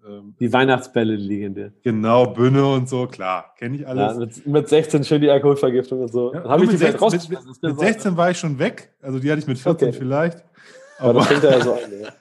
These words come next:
Speaker 2: ja.
Speaker 1: <laughs>
Speaker 2: Vielleicht kannst du auch weglassen, ne?
Speaker 1: Nee, alles gut. Nein, der, der, der, äh, also wie, ich hab, ich hab, ich hab,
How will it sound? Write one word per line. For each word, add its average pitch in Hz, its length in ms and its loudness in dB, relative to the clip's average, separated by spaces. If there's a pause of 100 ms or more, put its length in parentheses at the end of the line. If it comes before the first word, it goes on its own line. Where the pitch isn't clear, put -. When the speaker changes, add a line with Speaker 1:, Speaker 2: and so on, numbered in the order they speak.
(220)
Speaker 2:
ja. 233 100 0
Speaker 1:
<laughs> - 100 -12 (540)
Speaker 2:
Vielleicht 139 400 2
kannst 165 160 2
du 160 40 4
auch 143 100 2
weglassen, 123 460 -4 (140)
ne? 143 220 -6 (640)
Speaker 1:
Nee, 127 140 4
alles 147 260 4
gut. 156 220 2 (240)
Nein, 143 180 4
der, 160 160 4
der, 139 160 2
der, 135 360 0
äh, 135 60 -6 (200)
also 127 200 -4
wie, 147 120 4
ich 135 100 0
hab, 165 140 0
ich 135 80 -4
hab, 156 140 -2
ich 143 120 -4
hab, 147 240 -6